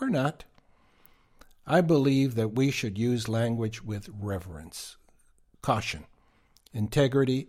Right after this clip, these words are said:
and to the best of our ability, eloquence. Expression takes work. Now, regarding the word happiness,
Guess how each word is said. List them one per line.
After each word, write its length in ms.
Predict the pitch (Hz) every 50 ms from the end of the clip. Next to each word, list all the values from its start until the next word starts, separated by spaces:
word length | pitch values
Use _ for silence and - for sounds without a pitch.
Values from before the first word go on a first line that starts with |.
| _ _ -
and 180 | - 110 107 -
to 100 | 113 98
the 80 | 101
best 280 | 98 156 180 185 - -
of 120 | 208 180
our 140 | 175 175 170
ability, 500 | 175 160 165 160 143 123 110 98 101 - - _ _ _ _ _ _ _ _ _ _ _ -
eloquence. 840 | 143 127 113 113 113 113 - 90 82 80 - - - - - - - _ _ _ _ _ _ _ _ _ _ _ _ _ _ _ _ _ _ _ _ _ _ _ _ _ _ _ -
Expression 800 | 139 - - - - - 175 202 214 214 - - 208 202 190 - - -
takes 400 | - 156 135 - - - - -
work. 400 | 240 254 208 - - - - - _ _ _ _ _ _ _ _ _ _ _ _ _ _ _ _ _ _ _ _ _ _
Now, 360 | - 143 139 120 98 - - - _ _ _ _ _ _ _ - - _ -
regarding 460 | 147 156 160 220 220 247 254 262 262
the 80 | 220 190
word 380 | 170 139 143 143 143 135 - - - - -
happiness, 680 | - 123 107 - - 87 76 - - - - - -